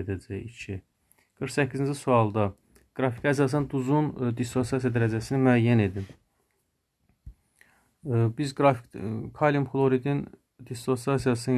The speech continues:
yazanda kalsium, daha doğrusu kalsium xloridin dissosiasiyasından kalsium iki müsbət, bir də xlor mənfi iki dənədir indeksi. İki dənə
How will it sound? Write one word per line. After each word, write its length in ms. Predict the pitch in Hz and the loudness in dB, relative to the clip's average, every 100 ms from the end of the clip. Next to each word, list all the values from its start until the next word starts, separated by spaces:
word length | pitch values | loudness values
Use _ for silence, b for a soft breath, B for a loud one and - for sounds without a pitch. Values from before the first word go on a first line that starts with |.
| 120 | 2
yazanda 520 | 117 120 117 135 135 | 4 4 2 0 -2
kalsium, 800 | - 123 123 120 - 120 120 117 | -2 0 0 -4 -4 -2 -2 -2
daha 200 | 123 123 | -2 -2
doğrusu 180 | 117 - | -4 -4
kalsium 440 | 131 127 123 117 - - - _ _ _ _ _ | -6 0 0 0 -2 -18 -20 _ _ _ _ _
xloridin 440 | 123 123 120 127 | -2 0 0 -2
dissosiasiyasından 1000 | 117 117 123 120 117 113 - 117 110 104 - - _ _ _ _ _ _ _ _ - - _ | -2 -4 -2 -2 -2 -2 -2 -2 0 0 -4 -18 _ _ _ _ _ _ _ _ -20 -20 _
kalsium 480 | - 123 117 117 113 | 0 0 0 0 0
iki 260 | 113 - | -2 -2
müsbət, 360 | 120 113 - 127 | -2 -2 -2 -2
bir 40 | |
də 80 | 123 120 | -2 -4
xlor 400 | 117 117 123 120 b b b b b b - | 0 0 0 -4 b b b b b b -2
mənfi 360 | 110 104 101 | 0 0 -2
iki 200 | 113 - 113 | -10 -6 0
dənədir 420 | 110 104 101 120 | 2 2 0 0
indeksi. 540 | 117 104 101 - 123 135 _ b b b _ | 0 0 -4 -6 -6 -6 _ b b b _
İki 140 | - 117 | -6 0
dənə 160 | 113 | 2